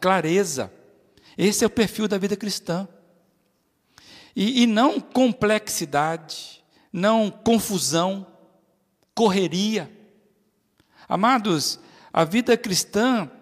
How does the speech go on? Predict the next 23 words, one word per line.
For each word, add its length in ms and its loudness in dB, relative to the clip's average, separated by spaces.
ela, 340 0
isso 240 -2
aí 160 0
é, 200 -2
é 100 0
valores 460 2
do 120 0
mundo, 460 0
e 80 0
a 60 2
vida 200 -2
cristã 400 -2
sempre 640 0
será 320 0
o 100 0
contraponto 840 -2
a 60 -2
isso. 540 -6
Com 100 0
o 60 0
quê? 200 2
Com 200 -6
simplicidade, 1040 -4